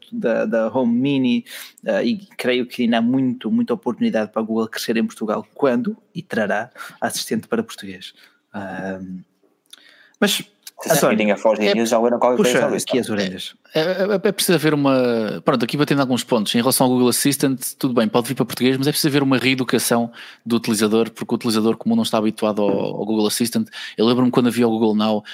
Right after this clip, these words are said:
Speaker 3: aquilo mesmo em inglês, ok, aquilo tinha comandos fantásticos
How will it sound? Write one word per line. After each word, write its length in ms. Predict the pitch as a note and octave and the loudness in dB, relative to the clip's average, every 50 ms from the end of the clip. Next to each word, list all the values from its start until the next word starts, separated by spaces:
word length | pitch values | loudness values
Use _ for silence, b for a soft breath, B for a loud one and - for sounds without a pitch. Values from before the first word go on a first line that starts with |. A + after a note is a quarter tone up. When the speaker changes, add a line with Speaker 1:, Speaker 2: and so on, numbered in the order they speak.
| B B B | B B B
Speaker 3:
aquilo 320 | - - - C#3+ C#3 A#2+ G#2 | -8 -2 0 2 2 2 2
mesmo 360 | G#2 A#2 C#3 C#3+ B2 C3+ C3+ | 2 2 2 2 2 2 2
em 40 | B2 | 2
inglês, 360 | A#2+ A2+ A2+ A2+ A2+ A2+ G2+ | 4 4 2 2 2 2 0
ok, 340 | G#2+ G#2 - - A2+ A2 G2+ B B B B | -2 -4 -2 -2 -2 -2 -2 B B B B
aquilo 180 | B - C#3 B2+ | B -6 -6 -4
tinha 180 | - C3+ C3 B2 | -2 -2 -2 -2
comandos 320 | - - B2 C3 B2+ - | 0 0 0 0 0 0
fantásticos 720 | - - G#2+ G#2 - G#2+ G#2+ - - G#2+ G2 - - - | -2 -2 -2 0 0 0 0 -2 -2 -4 -4 -4 -6 -6